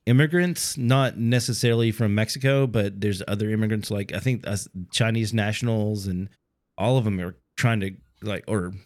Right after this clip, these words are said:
they're not trying, they are crossing the border through Mexico, like, illegally.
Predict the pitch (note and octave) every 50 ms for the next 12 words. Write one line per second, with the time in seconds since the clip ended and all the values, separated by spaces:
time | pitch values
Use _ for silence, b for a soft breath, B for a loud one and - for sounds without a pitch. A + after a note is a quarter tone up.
0 | _ - - A2+ A2+ F#2+ E2+ - A#2+ B2 C3 F#2+ F2 F2 G2+ G2 - G#2+ A2+ G#2+
1 | - - - G#2 G2+ - - G#2 F#2+ F#2 F#2 G2 - _ b b b _ _ _
2 | _ _ - - G2+ E2+ F#2+ G2+ G2+ G2 F#2+ F#2 F#2+ F2 - - G#2 G2 F#2 F2
3 | F#2 F#2 F#2 - - F2+ - F2 E2+ D2 D#2 F2 F2+ F#2 F2 E2+ F2 E2 F2+ F2+
4 | E2 - A#1 C2+ C2+ F2+ -